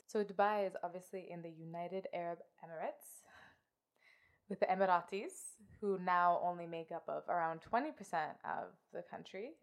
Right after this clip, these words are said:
and who own most of the land and businesses and all that stuff. And eighty percent of it are international migrant workers who come into Dubai, um, who speak mostly English because they're there for hospitality services or to create more infrastructure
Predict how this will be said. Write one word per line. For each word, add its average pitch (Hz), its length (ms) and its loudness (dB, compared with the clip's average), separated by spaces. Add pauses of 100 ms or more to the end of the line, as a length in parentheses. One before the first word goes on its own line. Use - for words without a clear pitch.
and 165 140 -8
who 165 180 -12
own 180 220 4
most 170 280 -4
of 165 120 -14
the 165 60 -12
land 165 500 -4
and - 140 -16
businesses 165 600 -8
and 156 80 -10
all 156 120 -10
that 160 240 -8
stuff. 175 260 -6 (320)
And - 120 -20
eighty 208 180 0
percent 185 280 -4
of 160 100 -6
it - 160 -12
are 170 460 -2
international 165 580 -10
migrant 160 340 -6
workers 202 540 -6 (420)
who - 80 -4
come 185 220 0
into 208 340 -2
Dubai, 160 460 0 (600)
um, 170 320 0
who 170 60 -10
speak 165 280 -10
mostly 180 320 -2
English 170 680 -4
because 165 280 -10
they're 160 160 -2
there 160 120 -4
for 160 100 -8
hospitality 156 560 -6
services 156 480 -12
or 160 200 -6
to 160 320 -8 (680)
create 165 380 -8
more 160 180 -6
infrastructure - 680 -8